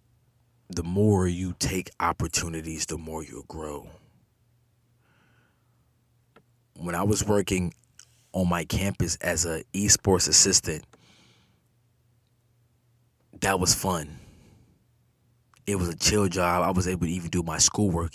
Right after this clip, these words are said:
That was fun. But when I went out and became a referee for basketball,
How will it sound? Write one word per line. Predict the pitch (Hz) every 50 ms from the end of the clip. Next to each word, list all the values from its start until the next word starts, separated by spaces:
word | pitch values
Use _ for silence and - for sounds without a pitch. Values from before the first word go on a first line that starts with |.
| -
That | 95 92 92 87
was | 85 85 -
fun. | - - - 104 92 85 80 - _ _ _ _ - - _ _ _ _ _ _ _ _ _ _ _ _ _ _ _ _ _ _ _ _ _ _ _ _ _ _ _ _ _ _ _ _ _ _ _ _ _ _ _ _ _ _ _ _ - - - - - - _ _ _ _ _
But | - - 101
when | - 82 82 80
I | 82 85 85
went | 80 82 87 85 82
out | 82 80 78 - - - - - - - - - - - - _ _ _ _ - - - _ _ _ _ _ _ _ -
and | 80 80 76 76
became | 82 82 - - 85 87 80
a | 76 76
referee | 78 82 87 82 - - 85 85 87 85 80
for | - - 82
basketball, | - 87 87 87 85 80 - - - 78 80 80 78 76 76 76 - -